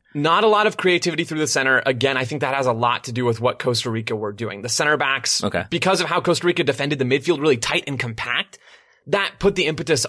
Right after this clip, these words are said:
Speaker 1: on Justin Glad and Mauricio Pineda to be the creators. I don't think in this game it was ever going to be Dotson and Mihailovic and even Jackson Yueill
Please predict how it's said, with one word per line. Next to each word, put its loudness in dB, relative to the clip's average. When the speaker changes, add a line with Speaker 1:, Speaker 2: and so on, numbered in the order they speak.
Speaker 1:
on 4
Justin 0
Glad 0
and -2
Mauricio -2
Pineda 0
to -2
be 2
the 2
creators. 0
I 0
don't 0
think -2
in -2
this -2
game 0
it 2
was 6
ever 2
going 0
to -4
be -2
Dotson 0
and -2
Mihailovic 0
and -2
even -2
Jackson -2
Yueill 6